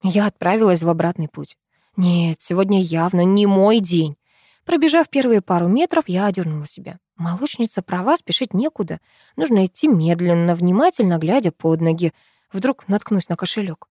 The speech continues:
Но чем дальше отходила я от Немировки, тем меньше становилась надежда отыскать заветный пояс. Дойдя до калитки Фёдора, я машинально глянула через открытую нараспашку дверь во двор. Может, обронила портмоне там? Зайти, что ли, поискать?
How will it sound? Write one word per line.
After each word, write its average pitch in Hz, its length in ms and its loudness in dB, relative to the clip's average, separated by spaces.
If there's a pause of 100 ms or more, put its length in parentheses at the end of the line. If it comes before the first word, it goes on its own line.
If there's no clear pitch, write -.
(560)
Но 208 120 2
чем 262 300 0
дальше 208 300 0
отходила 196 440 0
я 196 220 0
от 190 100 -6
Немировки, 240 540 0
тем 208 220 0
меньше 233 500 2
становилась 190 640 0
надежда 180 480 0
отыскать 185 480 -8
заветный 185 400 -6
пояс. 190 400 -14 (420)
Дойдя 202 300 2
до 190 100 -2
калитки 202 400 -2
Фёдора, 196 340 -2
я 180 140 -2
машинально 185 560 0
глянула 180 460 2
через 190 320 -2
открытую 180 560 0
нараспашку 180 560 -2
дверь 175 240 0
во 175 100 0
двор. 220 220 -2 (360)
Может, 170 220 -8
обронила 170 400 -2
портмоне 165 460 -6
там? 196 240 -6 (320)
Зайти, 175 340 -4
что - 180 -8
ли, 151 80 -10
поискать? - 500 -14